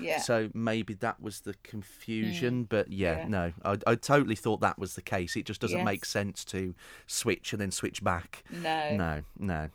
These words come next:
Speaker 2: Um, but, uh, I'm guessing the reason why Wendy left was, was for maternity or something like that.
Speaker 1: Yes, yes. And, um, it's, it's interesting, actually, 'cause I did actually phone her. I think she was a bit shocked when I phoned her.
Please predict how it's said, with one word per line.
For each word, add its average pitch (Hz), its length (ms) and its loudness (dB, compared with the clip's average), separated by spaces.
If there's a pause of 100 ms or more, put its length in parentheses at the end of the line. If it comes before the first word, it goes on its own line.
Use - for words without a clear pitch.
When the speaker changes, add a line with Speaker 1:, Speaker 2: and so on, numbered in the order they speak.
(120)
Speaker 2:
Um, 98 340 4
but, - 440 -2
uh, 98 220 4
I'm 120 140 4
guessing 117 360 0
the 104 80 0
reason 104 320 0
why 98 220 2
Wendy 95 260 0
left 90 220 -2
was, 95 240 -4
was 92 240 -6
for 90 300 -4
maternity 78 420 -8
or 80 80 -6
something - 380 -8
like 73 180 -8
that. 80 160 -8
Speaker 1:
Yes, 226 580 6
yes. 247 460 4
And, 208 320 0
um, 220 320 2
it's, 226 240 2
it's 269 180 -2
interesting, 302 440 -2
actually, 165 240 -4
'cause 185 160 -4
I 190 60 2
did 294 180 0
actually 190 420 -2
phone 208 320 0
her. 104 180 -6 (360)
I 208 60 -2
think 226 180 0
she 226 40 0
was 196 100 -2
a - 20 -14
bit - 160 -4
shocked - 460 0
when 151 120 -2
I 147 120 -4
phoned 156 420 -10
her. - 200 -8